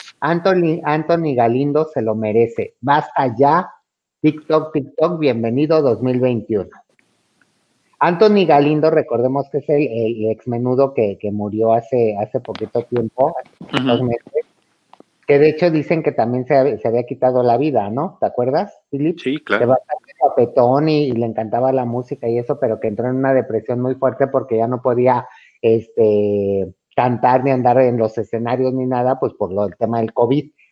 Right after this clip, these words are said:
Speaker 1: Dicen que esa fue la, la, la, la supuesta versión por la que se quitó la vida,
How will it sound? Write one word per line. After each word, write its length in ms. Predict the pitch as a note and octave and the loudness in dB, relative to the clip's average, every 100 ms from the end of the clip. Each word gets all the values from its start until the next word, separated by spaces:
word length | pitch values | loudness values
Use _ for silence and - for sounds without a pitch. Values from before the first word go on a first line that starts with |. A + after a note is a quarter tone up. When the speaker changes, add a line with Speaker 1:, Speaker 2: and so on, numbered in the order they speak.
| _ | _
Speaker 1:
Dicen 560 | B2 E3 F3+ F3 F#3+ F#3 | 2 4 4 4 0 0
que 100 | C#3 | 0
esa 200 | D3 C3 | 0 0
fue 180 | B2+ | 2
la, 340 | B2 B2 A2 G2+ | 4 4 2 0
la, 400 | G#2+ G2 G2 F#2 | -6 -6 -6 -6
la, 460 | F#2+ F#2+ F#2 F2+ F#2 | -6 -8 -8 -10 -10
la 240 | F#2+ F#2+ | -10 -12
supuesta 520 | - G2 G#2+ G#2+ B2 A#2 | -14 -10 -6 -4 -2 0
versión 480 | A#2 G2+ A#2+ G#2+ | 0 -2 -4 -2
por 140 | A2+ A#2+ | 0 0
la 140 | G2 | -2
que 140 | - - | -6 -18
se 120 | _ | _
quitó 260 | G2 - A2 | -10 -4 2
la 120 | B2+ | 4
vida, 360 | C#3 C#3+ D3 | 4 4 0